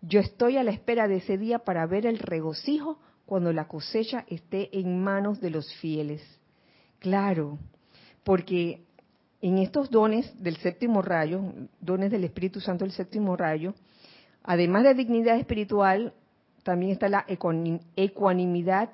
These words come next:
el equilibrio y el balance. Y aquí es un llamado,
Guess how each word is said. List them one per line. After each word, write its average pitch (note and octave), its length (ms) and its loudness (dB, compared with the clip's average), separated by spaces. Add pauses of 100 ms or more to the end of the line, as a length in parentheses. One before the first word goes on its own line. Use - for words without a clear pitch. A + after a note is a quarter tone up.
el F3+ 140 -2
equilibrio F#3 800 -6 (720)
y F3 120 -4
el D#3+ 120 0
balance. D#3 720 -4 (920)
Y A3 440 0
aquí G3 580 -6
es F3+ 100 -2
un G#3 380 2
llamado, F#3+ 800 2